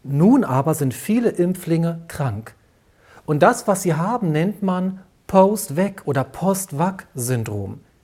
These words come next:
Was ist das Post-Vac-Syndrom? Und eine Definition sticht heraus, und zwar vom Gesundheitsminister Lauterbach.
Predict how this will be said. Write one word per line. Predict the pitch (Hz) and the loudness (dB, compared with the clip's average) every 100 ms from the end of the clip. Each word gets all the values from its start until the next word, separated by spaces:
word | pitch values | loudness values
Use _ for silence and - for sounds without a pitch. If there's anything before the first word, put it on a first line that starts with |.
| _ _ _ _ _ _ | _ _ _ _ _ _
Was | 135 151 | -2 0
ist | 185 262 - - - | -2 -4 -6 -12 -6
das | 156 131 | -4 -4
Post-Vac-Syndrom? | - 147 127 - 117 110 113 - _ 120 127 117 107 98 120 - _ _ _ _ _ - | -4 -4 -4 -4 -4 -4 -6 -18 _ -6 -4 -4 -8 -10 -12 -20 _ _ _ _ _ -2
Und | 139 120 | -2 2
eine | 156 220 | 4 4
Definition | 214 208 185 180 - 175 180 180 - | 2 0 -2 -2 0 2 2 -2 -8
sticht | - - 151 - - _ | -8 -4 -2 -4 -14 _
heraus, | 135 120 110 107 - - _ _ | -2 0 -2 -4 -10 -14 _ _
und | 127 | -6
zwar | - 127 135 | -2 0 0
vom | - 151 151 - - | 0 -4 -4 -8 -8
Gesundheitsminister | 135 160 196 143 - 139 127 135 - 151 160 - | -2 0 -2 -4 -6 -2 -2 -2 -4 -6 -6 -6
Lauterbach. | 143 143 131 104 98 110 - | 0 0 0 -6 -10 -12 -14